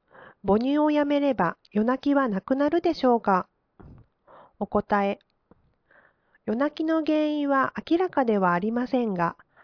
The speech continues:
赤ちゃんの睡眠が未熟なために起こっているとも言われています。そのため、母乳を飲んでいる、飲んでいないに限らず、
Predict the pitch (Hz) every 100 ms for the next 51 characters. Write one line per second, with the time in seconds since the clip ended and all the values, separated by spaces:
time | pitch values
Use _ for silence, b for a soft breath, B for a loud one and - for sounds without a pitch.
0 | b b 294 - 359 - 262 220 196 -
1 | 247 247 247 240 233 226 - 202 202 233
2 | 247 262 269 294 330 330 269 226 240 233
3 | - 220 214 233 330 339 233 190 190 196
4 | - 196 196 202 208 - - _ _ _
5 | - B B B B B 214 233 233 233
6 | 226 214 - _ _ _ 190 214 226 233
7 | 220 226 311 330 269 233 202 185 185 _
8 | B B - 226 226 196 185 208 247 285
9 | 277 226 214 202 254 269 254 185